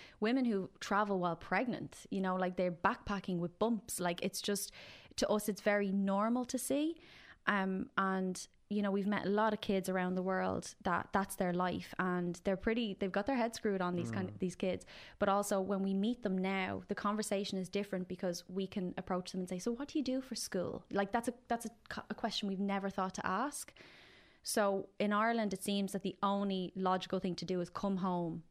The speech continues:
Speaker 1: and put her in a primary school here. But I think when we get out into the world, we're gonna meet people who are like, "Well, you know, oh, well, I homeschool her, and then she goes to the local school, and then we have, like, you know, a, a tutor that does a, an online thing." And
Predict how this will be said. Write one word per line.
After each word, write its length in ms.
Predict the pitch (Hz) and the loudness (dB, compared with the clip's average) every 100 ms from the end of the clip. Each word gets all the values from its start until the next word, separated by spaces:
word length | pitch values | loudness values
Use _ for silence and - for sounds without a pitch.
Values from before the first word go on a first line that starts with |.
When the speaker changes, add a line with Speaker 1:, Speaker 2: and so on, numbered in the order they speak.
| - | -4
Speaker 1:
and 100 | 190 | -2
put 140 | 196 185 | 2 2
her 80 | |
in 60 | 180 | 0
a 40 | |
primary 320 | - 185 175 170 | 0 0 0 -2
school 240 | - 170 | -2 -2
here. 380 | 175 180 - - - - - | 0 0 0 -4 -10 -20 -4
But 80 | 196 | 0
I 60 | 190 | 2
think 220 | 196 202 | 2 0
when 80 | 190 | 0
we 80 | |
get 160 | 175 185 | 2 4
out 180 | 190 - | 4 2
into 160 | 220 | -2
the 140 | 185 180 | 0 2
world, 340 | 180 175 170 | 2 2 0
we're 80 | 180 | 0
gonna 140 | 180 185 | 0 0
meet 360 | 185 185 - | 0 -2 -2
people 340 | 196 180 175 180 | -4 -2 0 0
who 100 | 180 | 2
are 80 | |
like, 140 | 175 175 | 0 0
"Well, 300 | 196 190 185 - - - | 0 0 -2 -10 -18 -4
you 60 | 208 | 0
know, 200 | 175 - | 0 0
oh, 60 | 180 | 2
well, 140 | 180 | 4
I 100 | 220 | 2
homeschool 640 | 202 185 190 - 190 185 | 2 2 0 0 2 2
her, 80 | 185 | 2
and 180 | 180 180 | 2 0
then 80 | 185 | 0
she 140 | 180 | 0
goes 240 | 185 190 | 0 0
to 80 | - | 0
the 80 | 185 | 2
local 340 | 190 226 220 | 2 2 0
school, 340 | 190 - 185 185 | -4 0 2 2
and 140 | 165 | 0
then 80 | 190 | 0
we 100 | 190 | -2
have, 420 | 190 185 180 180 | -2 0 -2 -2
like, 260 | 196 175 - | -2 -2 -2
you 60 | 208 | -2
know, 180 | 185 180 | 0 0
a, 200 | 180 175 - | -2 -4 -6
a 40 | 190 | -4
tutor 420 | - 233 247 208 | 2 4 4 2
that 140 | 208 | 0
does 180 | 196 185 | -2 0
a, 260 | 175 143 - | 0 0 0
an 60 | 185 | 2
online 520 | 190 190 180 180 180 | 2 2 2 0 0
thing." 340 | 180 180 180 | 0 0 0
And 140 | 185 | -2